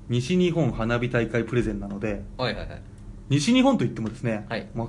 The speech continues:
Speaker 1: かなり広いじゃないですか。
Speaker 2: そうだね。
Speaker 1: はい。まあ、日本のですね、半分
Speaker 2: うん。もう、
Speaker 1: になってるんで。
Speaker 2: あげてますから、そっちに。
Speaker 1: はい。
Speaker 2: 全部の領土を。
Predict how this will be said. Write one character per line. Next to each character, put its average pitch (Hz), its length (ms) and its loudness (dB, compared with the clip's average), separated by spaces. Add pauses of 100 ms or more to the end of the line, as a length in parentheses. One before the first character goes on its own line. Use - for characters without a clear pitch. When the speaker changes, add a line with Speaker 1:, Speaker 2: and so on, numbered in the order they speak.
(100)
Speaker 1:
か - 160 2
な 233 60 6
り 139 80 4
広 120 160 2
い - 20 -4
じ 104 60 -2
ゃ - 0 -
な 104 40 -4
い 101 40 -8
で - 20 -12
す - 60 -14
か。 - 100 -12 (340)
Speaker 2:
そ 127 140 -4
う - 60 -2
だ 82 40 -6
ね。 151 300 -2
Speaker 1:
は 120 180 4
い。 104 100 -4 (600)
ま 131 140 2
あ、 107 40 -2
日 117 220 0
本 120 180 0
の 117 80 -2
で 107 60 -4
す - 100 -6
ね、 110 80 -2
半 117 240 0
分 110 320 0 (300)
Speaker 2:
う - 20 -6
ん。 - 20 -6
も 95 360 -4
う、 - 20 -4
Speaker 1:
に 117 80 0
な 123 80 4
っ 131 60 0
て 120 100 -4
る 104 80 -6
ん - 40 -8
で。 117 60 0
Speaker 2:
あ 135 60 4
げ 127 100 0
て 123 120 -6
ま 107 100 -4
す - 80 -10
か - 80 -10
ら、 - 60 -10
そ - 80 -12
っ - 20 -10
ち - 40 0
に。 117 60 4
Speaker 1:
は 107 100 2
い。 92 60 -8
Speaker 2:
全 143 380 2
部 143 80 4
の 127 60 4
領 110 200 0
土 104 120 0
を。 131 160 0